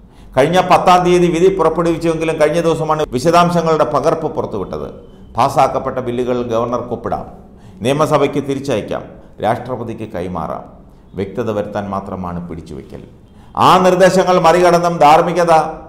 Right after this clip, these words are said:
വകവയ്ക്കാതെയുമാണ് ബി ജെ പി ഇതര പാർട്ടികൾ ഭരിക്കുന്ന സംസ്ഥാനങ്ങളിൽ ഗവർണർമാരുടെ കുൽസിത നീക്കങ്ങളും ജനാധിപത്യ വിരുദ്ധ നടപടികളും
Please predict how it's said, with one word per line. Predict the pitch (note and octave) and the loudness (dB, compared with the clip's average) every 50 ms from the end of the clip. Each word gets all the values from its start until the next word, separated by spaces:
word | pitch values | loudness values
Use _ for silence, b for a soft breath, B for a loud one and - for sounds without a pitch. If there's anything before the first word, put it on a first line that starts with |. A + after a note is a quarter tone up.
| - - | -10 -4
വകവയ്ക്കാതെയുമാണ് | G#2 A2+ B2 D#3+ D#3+ D#3 D#3 D#3+ D3+ D3 C#3+ D3 D3 C#3+ C#3+ C#3 C#3 C#3 B2 A2 | -2 0 2 2 2 2 0 0 0 -2 0 0 0 -2 -2 -2 -4 -4 -4 -6
ബി | B2+ C#3 C#3 | -6 -4 -4
ജെ | D3+ C#3+ D3+ | -4 -4 -4
പി | C#3+ C#3 | -4 -4
ഇതര | C3+ C3 B2+ C3 B2 B2+ A#2+ | -2 -2 0 0 -2 0 0
പാർട്ടികൾ | A#2 A2 - C3 A2 B2+ B2 B2 B2 | -2 -2 0 -2 -4 -4 -4 -2 -4
ഭരിക്കുന്ന | A#2 A#2 A#2+ B2 A#2 A#2 A#2 - | -6 -4 -6 -8 -8 -8 -8 -8
സംസ്ഥാനങ്ങളിൽ | G#2+ G#2 - B2 A#2+ A#2+ A#2 A#2+ B2+ C#3 C#3 - - - - - - F#2 | -10 -6 -4 -6 -4 -4 -4 -4 -4 -6 -6 -8 -14 -18 -20 -18 -10 -6
ഗവർണർമാരുടെ | F#2+ G#2 G#2+ A2 A#2 A2+ G#2+ A2 A2 G#2+ G2+ G#2 G2+ G2+ | -4 -4 -4 -4 -6 -8 -8 -8 -8 -8 -8 -8 -10 -10
കുൽസിത | - G2 G2 - - A2+ G#2 G2+ G2 | -10 -12 -12 -10 -12 -10 -10 -10 -10
നീക്കങ്ങളും | G2+ G2+ - G2+ F#2+ G2 G#2 G2+ G2 F#2+ | -12 -12 -10 -12 -12 -10 -10 -10 -8 -8
ജനാധിപത്യ | F#2 G2 A2 A#2+ C3+ C#3 C#3 C3 C3 B2+ A#2 | -6 -4 -4 -4 -4 -4 -6 -4 -6 -6 -6
വിരുദ്ധ | G#2+ G#2+ G2 G2+ G2+ - G2+ - - - - - E2 | -6 -6 -6 -6 -6 -8 -8 -14 -16 -16 -16 -12 -10
നടപടികളും | E2+ E2+ G2 G2+ F#2+ G2 F#2 F#2+ F#2 F2+ | -8 -8 -8 -8 -8 -8 -8 -8 -10 -10